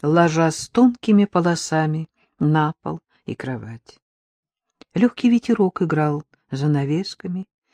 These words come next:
через открытое окно доносились радостные голоса птиц и отдалённое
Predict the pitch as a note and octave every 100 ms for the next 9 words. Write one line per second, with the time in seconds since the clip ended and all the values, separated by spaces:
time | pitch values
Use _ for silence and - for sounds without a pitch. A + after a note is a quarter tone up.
0 | - - - G3+ G3 G3 - G3 F#3 F#3
1 | F3 F#3+ F#3+ G#3+ A#3 _ _ D#3 E3 E3
2 | D#3+ E3 D#3+ D#3+ E3 D#3+ D#3+ - D3+ C#3+
3 | D3+ D#3 - D3+ - - A#3+ - - F3
4 | F3 - _ _ _ E3+ D#3 D3 E3 F3+
5 | A3 G#3 G#3 G3+ G3 F#3+